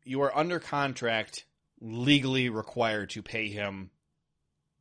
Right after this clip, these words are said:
the money that you currently are slated to pay him, unless he agrees to a pay cut. Now, I mentioned, or I, I mentioned and deleted, I forget. I, I've mentioned several times and then deleted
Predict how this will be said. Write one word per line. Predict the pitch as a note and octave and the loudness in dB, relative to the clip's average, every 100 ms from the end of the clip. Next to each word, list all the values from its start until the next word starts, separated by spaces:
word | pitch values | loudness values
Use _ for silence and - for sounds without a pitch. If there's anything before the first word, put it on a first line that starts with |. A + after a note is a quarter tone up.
| _ | _
the | G#2+ A2+ | -8 -2
money | A2+ A2 | -2 -2
that | G#2 G#2+ | -2 -6
you | G2+ | -8
currently | F#2+ - A#2 G#2+ G2 G2 F#2+ | -10 -4 -4 -4 -6 -8 -8
are | F#2+ | -10
slated | - G2 F2+ | -10 -10 -10
to | E2+ | -4
pay | G#2+ | -4
him, | F#2+ F2+ G2 | -4 -8 -10
unless | G2+ A#2 - | -6 -4 -4
he | - D3+ D3+ C#3+ | -6 -4 -2 -2
agrees | A2 G#2 G2+ F2+ - - - _ - | -4 -6 -8 -10 -12 -16 -20 _ -10
to | G#2+ | -8
a | |
pay | F2 F2 | -8 -10
cut. | - - - _ _ _ - - - - _ | -14 -20 -20 _ _ _ -20 -20 -20 -20 _
Now, | B2+ F#2 - _ _ _ _ _ _ _ _ _ _ _ _ | 2 2 -4 _ _ _ _ _ _ _ _ _ _ _ _
I | A2 | -4
mentioned, | A2+ C#3 C3+ C#3+ C3+ G#2+ | 2 2 2 0 -2 -4
or | F2 | -6
I, | F2 F2+ D2 | -6 -8 -10
I | E2 D#2 D#2 | -12 -14 -14
mentioned | F2+ G2+ G2+ F#2 | -10 -8 -8 -10
and | E2+ | -8
deleted, | G#2 A2 G#2+ | -6 -4 -4
I | F#2 | -6
forget. | - F2 D#2+ _ _ _ _ _ _ _ _ | -10 -14 -16 _ _ _ _ _ _ _ _
I, | F#2+ G2+ | -12 -8
I've | A2 G#2+ | -4 0
mentioned | B2+ D3+ D3 B2 | 2 4 0 0
several | C#3+ A#2+ A2+ | 0 0 0
times | A2+ G#2+ G#2 G2 | 0 -2 -4 -8
and | G2 | -8
then | G2+ | -8
deleted | F#2+ F#2+ G2 F#2 | -8 -8 -6 -8